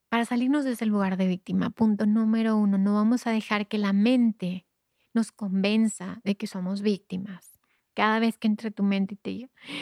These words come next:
"Pobrecito, eres víctima, no tienes poder sobre esto, eh, hay un destino horrible para ti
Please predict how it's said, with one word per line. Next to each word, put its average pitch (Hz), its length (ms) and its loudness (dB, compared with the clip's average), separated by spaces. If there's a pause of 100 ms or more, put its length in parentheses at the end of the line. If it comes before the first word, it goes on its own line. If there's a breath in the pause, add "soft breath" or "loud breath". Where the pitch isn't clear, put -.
(380 loud breath)
"Pobrecito, 233 680 0
eres 202 240 -4
víctima, 214 560 0
no 208 160 0
tienes 208 260 -2
poder 196 300 -2
sobre 202 640 0
esto, 202 420 -4 (440 loud breath)
eh, 208 180 0
hay 208 180 0
un 208 100 2
destino 202 400 0
horrible 196 440 -4
para 196 260 -8
ti 208 420 -4